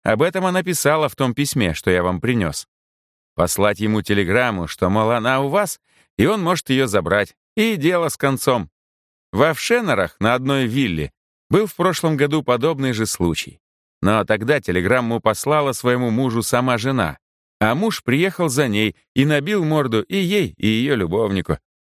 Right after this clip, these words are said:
Но тот был штатский, а с офицером тому ж так не осмелится. Да, в конце концов, вы совершенно ни в чем не виноваты. Никого вы к себе не звали, и если она сбежала,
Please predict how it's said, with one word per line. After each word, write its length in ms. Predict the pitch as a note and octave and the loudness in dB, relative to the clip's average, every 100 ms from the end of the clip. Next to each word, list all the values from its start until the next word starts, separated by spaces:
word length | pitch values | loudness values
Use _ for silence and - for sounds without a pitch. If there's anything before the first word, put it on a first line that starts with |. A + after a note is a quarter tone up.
| - | -2
Но 180 | C3+ | 0
тот 200 | D#3 F#3+ | 2 0
был 200 | D#3 E3 | 0 -2
штатский, 600 | D3 - E3 - - D#2 - _ | -2 0 -2 -2 -4 -4 -6 _
а 100 | E2+ | -4
с 80 | - | -2
офицером 480 | F#2+ G2+ B2 G#2 F2+ | -2 0 0 0 0
тому 260 | F#2+ G#2 | 0 0
ж 60 | F#2 | -2
так 220 | - E2+ | -2 -2
не 140 | E2+ D#2+ | 0 0
осмелится. 680 | - A#2 D3 G#2+ - C#2+ - _ _ _ _ _ _ _ | 0 0 0 -2 -4 -10 -14 _ _ _ _ _ _ _
Да, 320 | F#2+ F3+ A3+ | 2 2 2
в 40 | F3+ | 0
конце 320 | F3 D#3 F3 | -2 0 0
концов, 440 | D#3 D3 E3+ D3 | 0 0 0 0
вы 100 | G2 | 0
совершенно 540 | B2+ B2 A#2+ - F3+ D#3 | 0 0 0 0 0 0
ни 140 | C3+ | 0
в 60 | G#2+ | 0
чем 320 | - C#3+ A#2+ | 0 2 2
не 80 | A2+ | 0
виноваты. 640 | G#2 G2 F2+ A2+ F2+ D2 - _ _ | 0 2 2 0 -2 -8 -14 _ _
Никого 460 | F#2+ A#2 C#3 D#3 F#3+ | 0 2 2 0 0
вы 100 | D#3 | -2
к 60 | - | -2
себе 320 | A#2 A2+ D3+ | -2 0 0
не 140 | D3 | 0
звали, 600 | F#2 D#2+ F#2+ F#2+ F#2 D2 _ | -2 0 2 2 -2 -6 _
и 100 | G2 | 0
если 380 | G#2+ C#3 B2+ B2 | 2 0 0 0
она 260 | B2+ C3 G#2+ | 2 0 -2
сбежала, 580 | E2 F2 B2 E3 F#2 | 0 0 2 0 -2